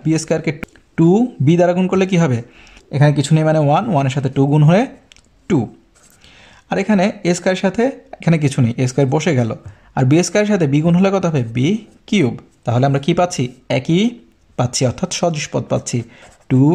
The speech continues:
এ স্কয়ার বি কিউব। তাহলে আমার কি হচ্ছে? একটি থেকে একটি গেলে বিয়োগ হলে শূন্য। তাহলে আমার ভাগফল কত? এ স্কয়ার বি স্কয়ার। এখন কি দেয়া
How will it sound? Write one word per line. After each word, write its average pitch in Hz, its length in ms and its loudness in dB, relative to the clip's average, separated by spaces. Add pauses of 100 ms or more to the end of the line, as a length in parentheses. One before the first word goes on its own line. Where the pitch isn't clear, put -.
(180)
এ - 20 2 (120)
স্কয়ার 139 260 0 (120)
বি 131 120 0 (540)
কিউব। - 260 -2 (840)
তাহলে 117 260 0
আমার 131 200 0
কি 139 140 -4
হচ্ছে? 156 240 -4 (720)
একটি 135 180 -6
থেকে 127 180 0
একটি 131 180 -6
গেলে 156 140 0 (140)
বিয়োগ 123 280 0
হলে 160 160 2 (640)
শূন্য। 131 420 4 (640)
তাহলে 123 300 0
আমার 139 160 0 (320)
ভাগফল 143 380 -2
কত? 180 120 -2 (640)
এ 117 40 -2 (120)
স্কয়ার 131 380 -2 (680)
বি 160 100 2 (160)
স্কয়ার। - 300 -10 (1800)
এখন 185 220 0
কি 208 140 0
দেয়া 202 160 2